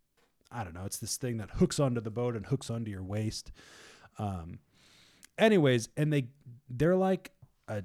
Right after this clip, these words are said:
just this tiny little, and some of these rivers, man, they're just like this little speck in just this monster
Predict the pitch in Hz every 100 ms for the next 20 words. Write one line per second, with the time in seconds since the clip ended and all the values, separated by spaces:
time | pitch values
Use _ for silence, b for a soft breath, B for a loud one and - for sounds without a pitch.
0 | - 101 107 135 - 113 - 127 139 139
1 | 127 120 107 113 104 - 175 170 131 104
2 | 113 101 95 101 107 104 104 131 127 135
3 | 110 98 - 120 107 - - - 113 92
4 | - 113 104 107 - 110 - 104 101 107
5 | 123 143 147 147 139 - - 80 78